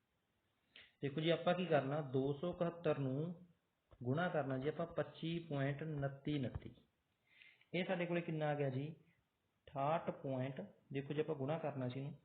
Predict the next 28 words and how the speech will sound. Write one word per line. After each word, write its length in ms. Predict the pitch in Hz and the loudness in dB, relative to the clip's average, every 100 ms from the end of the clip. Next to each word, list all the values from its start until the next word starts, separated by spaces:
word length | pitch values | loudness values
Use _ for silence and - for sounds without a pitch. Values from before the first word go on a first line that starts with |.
| _ | _
ਤੇ 80 | - | -8
ਮੈਂ 80 | 135 | -4
ਲਿਖ 200 | 127 123 | -4 -2
ਦਿੰਦਾ, 300 | 131 135 123 | -2 -2 -4
ਦੋ 400 | 160 123 127 131 | -6 -6 -4 -4
ਸੌ 260 | 135 160 | -4 -6
ਇਕਹੱਤਰ 520 | - 156 - - 139 139 | -4 -6 -6 -6 -4 -4
ਗੁਣਾ 580 | - 127 139 123 - - _ _ _ _ _ _ | -4 -2 -2 -4 -8 -14 _ _ _ _ _ _
ਪੱਚੀ 480 | 143 - - 156 160 | -8 -8 -8 -6 -6
ਪੁਆਇੰਟ 540 | 156 131 123 127 139 160 151 - _ - | -6 -4 0 -2 -2 -6 -8 -14 _ -10
ਉਨੱਤੀ 600 | 139 139 135 - - 156 | -6 -4 -4 -6 -4 -2
ਉਨੱਤੀ 640 | 143 120 - 139 151 151 - _ _ - | -2 -4 -4 -4 -4 -6 -16 _ _ -4
ਮੀਟਰ 320 | 135 135 123 | -4 -2 -6
ਸਕੁਏਅਰ। 420 | 107 - 104 117 - _ _ _ _ _ _ _ - - _ - | -8 -10 -10 -10 -14 _ _ _ _ _ _ _ -20 -20 _ -6
ਇਹ 40 | 151 | -2
ਸਾਡੇ 200 | 160 160 | 0 0
ਕੋਲੇ 140 | 165 | 0
ਕਿੰਨਾ 260 | 165 156 151 | 0 0 2
ਆ 40 | |
ਗਿਆ 140 | 151 | 2
ਜੀ? 260 | 147 156 170 - - _ _ _ _ _ _ _ _ _ _ _ _ _ _ _ _ _ _ | 2 0 -4 -8 -18 _ _ _ _ _ _ _ _ _ _ _ _ _ _ _ _ _ _
ਅਠਾਹਠ 320 | - 131 147 | -4 -2 -2
ਚੁਰੰਜਾ 520 | 151 151 135 127 139 | -4 -4 -2 0 0
ਪੁਆਇੰਟ 500 | 139 139 127 127 131 156 180 - - _ _ - | -2 -2 0 0 0 -2 -4 -8 -20 _ _ -6
ਤਿੰਨ 340 | 139 139 147 | -4 -2 -4
ਸੱਤ 400 | 143 123 120 - | -4 -4 -4 -6
ਪੰਜ 460 | 139 - 123 117 127 | -10 -4 -2 -2 -2
ਨੌ 400 | 120 113 139 | -2 -2 -4